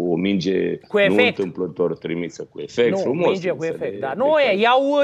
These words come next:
Speaker 2: ce naibii, iau,
Speaker 1: A-
Speaker 2: iau, m-auzi, au trecut cu T G V-ul peste ei, ce naibii.
Speaker 1: Auzi, așa, ca să, că tot am zis de atacant, ca să-l compar puțin la, la mod, la modul ăsta, am dat eu golul cu,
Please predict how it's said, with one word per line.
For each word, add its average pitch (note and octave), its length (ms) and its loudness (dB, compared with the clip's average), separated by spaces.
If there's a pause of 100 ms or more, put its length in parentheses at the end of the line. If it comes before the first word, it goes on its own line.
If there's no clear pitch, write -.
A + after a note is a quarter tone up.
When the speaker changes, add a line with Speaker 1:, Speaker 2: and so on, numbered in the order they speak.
Speaker 2:
ce D4 160 2
naibii, C4+ 320 0
iau, G#3+ 240 2
Speaker 1:
A- F3 120 -4
Speaker 2:
iau, G#3+ 320 2
m-auzi, A3 380 2
au A3+ 180 4
trecut A#3 400 -2
cu C4+ 100 -4
T - 80 -2
G A#3+ 140 2
V-ul A#3 360 2
peste E3+ 300 -4
ei, D3+ 80 -6
ce F#2+ 120 -14
naibii. A2+ 280 -18
Speaker 1:
Auzi, F#2 500 2
așa, G2 280 -2
ca G2 200 -10
să, G2 140 -18 (100)
că F2 100 -10
tot G2 200 -16
am G2 160 -6
zis D#2 300 -20
de E2+ 80 -8
atacant, E2+ 580 -10 (300)
ca E2 160 -12
să-l E2+ 340 -8
compar E2+ 360 -6
puțin F2 300 -12
la, F2 480 -8
la E2+ 140 -4
mod, F#2+ 200 -8 (160)
la E2 100 -2 (300)
modul F2 360 -4
ăsta, F#2 320 -2
am E2+ 120 -4
dat F#2 240 -2
eu F2 300 -4
golul E2+ 260 -8 (100)
cu, E2+ 100 -6